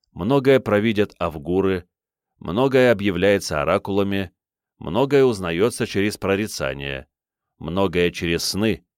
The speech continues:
многое через знамения. Благодаря этому часто удавалось осуществить многие человеческие предприятия,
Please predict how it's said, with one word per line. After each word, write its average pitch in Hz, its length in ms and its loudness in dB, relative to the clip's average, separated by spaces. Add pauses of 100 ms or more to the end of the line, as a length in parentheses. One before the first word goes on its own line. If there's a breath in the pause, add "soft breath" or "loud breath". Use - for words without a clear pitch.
(300)
многое 120 640 2
через 87 500 -4
знамения. 73 840 -6 (600)
Благодаря 98 560 2
этому 107 360 0
часто 101 380 -2
удавалось 92 540 2
осуществить 90 720 -6
многие 87 400 -4
человеческие 85 720 -4
предприятия, 76 920 -6